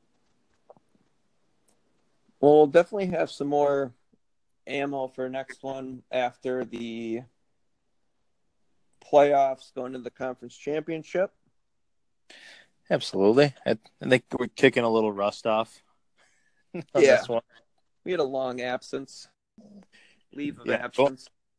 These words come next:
Speaker 2: two weeks off from podcasting and then jumping right back into it is, uh,
Speaker 1: It's tough, man.
Speaker 2: you underestimate how much, uh, alcohol you need to, uh,
Speaker 1: Yeah, and I wasn't,
Speaker 2: <laughs> get to
Speaker 1: I, I have none right now.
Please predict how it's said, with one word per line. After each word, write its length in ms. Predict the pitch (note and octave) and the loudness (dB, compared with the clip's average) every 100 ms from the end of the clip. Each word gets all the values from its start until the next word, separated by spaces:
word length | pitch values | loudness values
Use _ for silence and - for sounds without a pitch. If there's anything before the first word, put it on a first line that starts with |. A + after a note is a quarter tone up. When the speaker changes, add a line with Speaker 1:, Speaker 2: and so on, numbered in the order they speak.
| _ | _
Speaker 2:
two 100 | D3+ | 2
weeks 240 | D#3 C#3 | 2 4
off 200 | C3 B2 | 6 4
from 140 | - G#2+ | 4 -10
podcasting 680 | G#2+ G#2+ - G2 F#2 - F#2+ | -8 -8 -10 -14 -14 -16 -16
and 80 | |
then 140 | F#2+ F#2 | -16 -12
jumping 300 | G2 F#2+ F#2+ | -12 -12 -12
right 160 | F#2+ | -12
back 260 | F#2 F#2 - | -8 -10 -10
into 280 | F2+ F2 F2 | -12 -10 -10
it 120 | F2 | -10
is, 200 | F2 E2 | -14 -16
uh, 260 | E2+ E2+ E2 _ _ _ _ - | -12 -10 -10 _ _ _ _ -12
Speaker 1:
It's 220 | B2+ - | -12 -6
tough, 360 | - D3+ - | 4 4 4
man. 360 | B2 A#2 A#2 A#2+ _ _ _ _ _ _ - | -4 -4 -4 -8 _ _ _ _ _ _ -4
Speaker 2:
you 200 | A#2 B2+ | 2 2
underestimate 680 | C#3+ B2+ A#2 - A2 G2+ | 2 -2 -2 -6 -14 -12
how 140 | A2 G#2+ | -10 -10
much, 480 | G#2+ - - - - - _ _ _ - | -10 -12 -18 -20 -20 -20 _ _ _ -8
uh, 280 | G2 F#2 F2 - | -4 -4 -6 -4
alcohol 560 | G2 - F#2+ F2 F2 _ | -4 -2 -4 -4 -8 _
you 160 | - G2 | -16 -12
need 240 | F#2+ F#2+ - | -10 -10 -8
to, 200 | G2 F2+ | -6 -6
uh, 180 | E2+ - _ - _ _ _ - | -6 -10 _ -20 _ _ _ -6
Speaker 1:
Yeah, 220 | - D#3 E3 | 6 8 6
and 80 | C3 | 2
I 120 | D#3 | -4
wasn't, 380 | F#3 E3+ D#3 - G3+ - | -4 -2 -2 -2 -6 -4
Speaker 2:
<laughs> 200 | E4 _ | -8 _
get 200 | - - | -8 -4
to 120 | F3+ - | -4 -2
Speaker 1:
I, 100 | E3 F#3 | -4 -4
I 40 | - | -2
have 240 | D#3 C3+ | -2 -4
none 420 | B2+ B2 D#3 F#3+ C#3 | -8 -8 -6 -6 -6
right 240 | A#2 G#2 | -6 -8
now. 300 | G#2+ F2 C2+ | -12 -16 -18